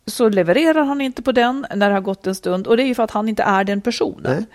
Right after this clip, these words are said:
Speaker 1: Hon vill, hon vill vara ihop med en person som hon inte har, så att
Speaker 2: Nej,
Speaker 1: säga.
Speaker 2: precis.
Speaker 1: Eh, och så att han kommer ju aldrig att bli så där. Och jag tycker också så här,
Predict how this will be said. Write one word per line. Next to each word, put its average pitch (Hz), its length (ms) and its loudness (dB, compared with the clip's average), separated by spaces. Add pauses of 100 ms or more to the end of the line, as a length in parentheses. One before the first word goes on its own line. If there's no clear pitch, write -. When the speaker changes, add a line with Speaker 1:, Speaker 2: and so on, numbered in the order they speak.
(140)
Speaker 1:
Hon 247 340 -2
vill, 269 340 0
hon 240 220 -2
vill 277 140 0
vara 285 100 4
ihop 240 200 -2
med 233 100 2
en 208 80 0
person 202 500 -4 (260)
som 208 380 -4 (200)
hon 220 260 -4
inte 208 200 -2
har, - 340 -4 (160)
så - 140 -6
att - 160 -6
Speaker 2:
Nej, 135 100 6
Speaker 1:
säga. 196 200 2 (460)
Speaker 2:
precis. 196 220 2
Speaker 1:
Eh, 185 220 4 (180)
och 220 340 -2 (380)
så - 140 -2
att 233 120 -2
han 285 400 -6
kommer 294 240 -2
ju 233 60 0
aldrig 214 180 2
att 214 80 -4
bli 320 340 0
så - 160 -6
där. - 320 -2 (160)
Och - 240 -2
jag 240 320 0
tycker 370 240 -2
också 339 240 -4
så 226 100 -4
här, 196 280 2